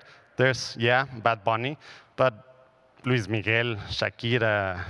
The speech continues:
I don't know, Sebastián Yatra and Camilo, what they do, but, but well, it's a, it's an older, older audience, and, and that's why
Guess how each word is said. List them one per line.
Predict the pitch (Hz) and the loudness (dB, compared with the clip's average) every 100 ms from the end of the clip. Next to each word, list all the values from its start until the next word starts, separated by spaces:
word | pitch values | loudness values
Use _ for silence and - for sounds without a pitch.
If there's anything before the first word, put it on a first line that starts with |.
| - - - - - 113 | -12 -14 -18 -20 -10 -4
I | |
don't | 113 | -2
know, | 104 101 95 - - | -2 -4 -6 -14 -20
Sebastián | - 101 101 - 104 | -10 -6 -6 -4 -4
Yatra | 98 - | -4 -6
and | 104 | -10
Camilo, | - 101 107 107 | -8 -8 -8 -8
what | 98 - _ | -8 -10 _
they | 110 | -12
do, | 87 92 92 | -8 -8 -8
but, | 87 - - - - | -12 -16 -20 -20 -12
but | - | -4
well, | 110 104 - - | -2 -2 -6 -12
it's | - | 0
a, | 139 - | 0 0
it's | 131 156 | -4 0
an | 135 | 0
older, | 123 123 120 110 - | 2 2 0 0 0
older | 127 123 120 | 0 2 2
audience, | 110 104 107 110 - - - - - - - | 2 0 -2 -6 -8 -14 -14 -20 -20 -18 -4
and, | 104 101 98 98 92 110 - | 0 0 -2 -4 -6 -6 -2
and | 113 113 | -2 2
that's | 113 - | 0 0
why | 113 110 110 | 2 2 0